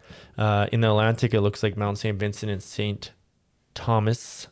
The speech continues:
will lead the pack, with Crandall and Holland able to cause some problems at times on the right night. Um, in the O C double A, I got Mohawk, Saint Clair, George Brown, and Durham will be the top four. So if I was guessing, the A C A C would get four,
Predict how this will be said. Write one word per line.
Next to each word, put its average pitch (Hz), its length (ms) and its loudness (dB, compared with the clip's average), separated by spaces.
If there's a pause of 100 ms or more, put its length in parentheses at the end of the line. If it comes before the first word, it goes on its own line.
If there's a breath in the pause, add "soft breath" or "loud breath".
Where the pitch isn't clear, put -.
(160)
will 101 420 2
lead 101 160 2
the 95 80 0
pack, 110 320 0
with 104 140 -2
Crandall 104 480 0
and 95 80 -2
Holland 101 460 0
able 101 240 0
to 98 80 -2
cause 104 260 0
some 104 100 -6
problems 101 440 0
at 95 140 0
times 117 320 0
on 113 60 2
the 104 80 0
right 104 200 2
night. 139 240 2 (600 loud breath)
Um, 104 480 2 (360)
in 117 240 2
the 110 80 2
O 117 140 2
C 117 160 0
double 110 260 6
A, 117 120 8
I 107 40 6
got 104 200 4
Mohawk, 113 360 2
Saint 104 200 -2
Clair, 107 300 2
George 104 360 2
Brown, 104 280 0
and 101 140 -2
Durham 113 320 2
will 104 100 0
be 104 120 -2
the 98 100 0
top 95 280 -2
four. 101 460 0
So 104 400 0
if 101 200 -4
I 107 140 0
was 104 200 0
guessing, 104 540 -2
the 101 140 -4
A 107 60 0
C 110 220 -2
A 107 40 -2
C 110 140 -4
would 104 140 -2
get 104 160 -2
four, 135 380 2